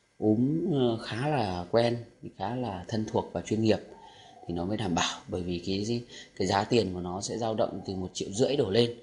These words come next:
à, và gì, có những cái con nó có thể là đến hai triệu hoặc là hơn nữa, tùy vào ngày tháng tuổi. À, thì, à, trên đây thì là những con đà điểu này là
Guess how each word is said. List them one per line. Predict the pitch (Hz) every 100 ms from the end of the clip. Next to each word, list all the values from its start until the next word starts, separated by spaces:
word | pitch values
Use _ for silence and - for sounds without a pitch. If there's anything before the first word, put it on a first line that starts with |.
| - - _
à, | 85 87 98 92 95 95
và | 92 90 87
gì, | 90 95 - _ _
có | 92 101
những | 110 -
cái | 113
con | - 110 107
nó | 98
có | 92
thể | 104 90
là | 85 87 87 90 87 87 85 87 87
đến | 98 104
hai | 110 104
triệu | - 117 - 104
hoặc | 87 -
là | 87
hơn | 90 113
nữa, | 120 147 151 - - _ _ _
tùy | 113 104
vào | 98 90
ngày | 90 95 87
tháng | 90 107
tuổi. | 120 87 92 - _ _ _ _ _
À, | 90 87 90
thì, | 92 98 95 98
à, | 95 95
trên | - 113
đây | 113 110 107
thì | 95
là | 90 87
những | 87 87
con | 104
đà | 104
điểu | 95 85
này | 87 87 85
là | 85